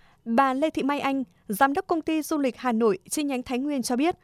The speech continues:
"Chúng tôi đã có những chương trình kích cầu như giảm mười phần trăm so với những tour đăng ký vào cuối tuần.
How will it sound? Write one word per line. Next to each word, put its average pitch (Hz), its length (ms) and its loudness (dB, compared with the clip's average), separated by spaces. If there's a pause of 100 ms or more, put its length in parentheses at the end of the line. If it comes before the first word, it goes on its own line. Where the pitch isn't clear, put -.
(380)
"Chúng 254 140 0
tôi 277 260 0
đã 254 100 -4
có 277 120 -2
những 262 240 -2
chương 330 200 -4
trình 233 240 -2
kích - 200 -6
cầu 240 240 2
như 262 320 -2
giảm 233 360 -2
mười 233 140 2
phần 240 180 -4
trăm 302 240 -6
so 294 180 -4
với 277 120 -2
những 277 140 -4
tour 285 240 -2
đăng 269 120 -2
ký 233 240 -2
vào 277 120 0
cuối 233 160 -2
tuần. 240 240 2